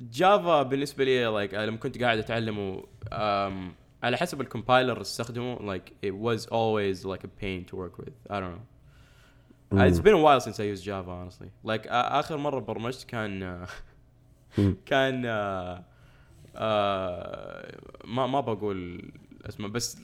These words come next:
Speaker 1: ما بقول وين، لكني برمجت على أردوينو، آه، لبروجكت، آه، وكان شيء مرة يضحك. راح أرسل لك صورة بعدين.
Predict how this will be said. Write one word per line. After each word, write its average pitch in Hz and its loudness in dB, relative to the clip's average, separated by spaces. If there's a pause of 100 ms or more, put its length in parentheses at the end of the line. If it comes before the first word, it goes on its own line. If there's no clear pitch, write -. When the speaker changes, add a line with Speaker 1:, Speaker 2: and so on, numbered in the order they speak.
(160)
Speaker 1:
ما 160 2
بقول 113 -2 (140)
وين، 135 -6
لكني 117 -4
برمجت 127 0
على 113 2
أردوينو، 127 -2
آه، 98 -2
لبروجكت، 113 -6
آه، 95 -4
وكان 107 -6
شيء 110 -4
مرة 104 -2
يضحك. 98 -6
راح 110 -2
أرسل 120 -4
لك 110 -4
صورة 95 -6
بعدين. 92 -8